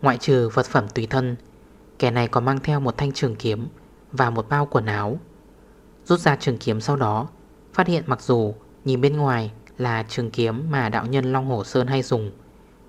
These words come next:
kỳ thực bên trong lại là một thanh đao, lưỡi hẹp của võ sĩ Đông Doanh. Trong bao quần áo còn có một bộ quần áo để thay giặt. Áo ngoài hoàn toàn phòng chế với đạo bào của Trương Mặc, nhưng quần áo trong và áo lót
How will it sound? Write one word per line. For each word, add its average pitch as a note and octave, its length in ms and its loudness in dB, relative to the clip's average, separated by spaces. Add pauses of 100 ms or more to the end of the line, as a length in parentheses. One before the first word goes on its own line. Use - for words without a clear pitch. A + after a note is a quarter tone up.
kỳ C3 120 2
thực - 200 2
bên B2 160 0
trong B2+ 280 0 (640)
lại B2+ 200 4
là A#2+ 180 4
một A#2 180 -4
thanh C#3 200 -2
đao, C3+ 340 0 (320)
lưỡi C#3 180 4
hẹp C#3+ 260 0 (300)
của A#2+ 280 4
võ C3 180 0
sĩ C#3 200 -2
Đông C3+ 180 0
Doanh. B2 240 -2 (1120)
Trong E3 180 4
bao E3 160 6
quần B2 160 2
áo A2 360 0
còn A#2+ 160 0
có A2+ 140 -2
một C3+ 180 -2
bộ B2 140 0
quần A2+ 220 -2
áo G#2+ 160 0
để B2+ 200 -2
thay C3 140 -4
giặt. A#2 200 -2 (840)
Áo A#2+ 180 2
ngoài C3+ 240 2
hoàn A#2+ 200 0
toàn A2 340 0
phòng A2 240 -4
chế A2+ 280 -2
với A#2+ 200 -2
đạo B2+ 180 -6
bào A#2 240 -2
của G#2+ 240 -4
Trương D3 240 0
Mặc, A#2+ 120 -2 (760)
nhưng C#3 240 2
quần A#2+ 160 2
áo A2 160 -2
trong C#3 280 0
và B2+ 120 2
áo G#2+ 200 0
lót C#3+ 200 -2